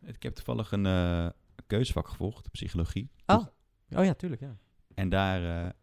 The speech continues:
Speaker 1: werd deze theorie ook uitgeweid om, eh, voor communicatiedoeleinden.
Speaker 2: Ah.
Speaker 1: Want als je weet dat je op een bepaalde manier, het gaat er eigenlijk, de basis is
Speaker 2: Ja.
Speaker 1: in, in de communicatietheorie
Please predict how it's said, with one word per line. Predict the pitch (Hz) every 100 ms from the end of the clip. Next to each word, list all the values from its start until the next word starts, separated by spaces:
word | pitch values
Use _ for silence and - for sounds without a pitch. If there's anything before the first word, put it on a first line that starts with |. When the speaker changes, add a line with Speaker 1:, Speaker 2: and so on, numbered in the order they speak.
| _ _
Speaker 1:
werd | 98 98 90
deze | 90 -
theorie | 92 92 95 95
ook | 98
uitgeweid | - 82 82 82 120
om, | - 92 87
eh, | 85 85 - _ -
voor | - 98
communicatiedoeleinden. | 95 90 - 95 - 76 71 71 76 - -
Speaker 2:
Ah. | 180 233 233 196 113 - -
Speaker 1:
Want | -
als | 92 -
je | 98 90 - _ _ _ _ _ _ _ - 98
weet | 90 98
dat | 95
je | -
op | 92
een | 87
bepaalde | 95 95 90 87 -
manier, | 90 90 90 87 - _ _ _ _ _ _ _ _ _
het | -
gaat | 107
er | 120
eigenlijk, | 113 110 - -
de | - 95
basis | 87 95 120 110
is | 120 156 - _ _
Speaker 2:
Ja. | - 113 -
Speaker 1:
in, | 95 87 -
in | - 90
de |
communicatietheorie | 87 85 - 85 - 120 110 104 98 98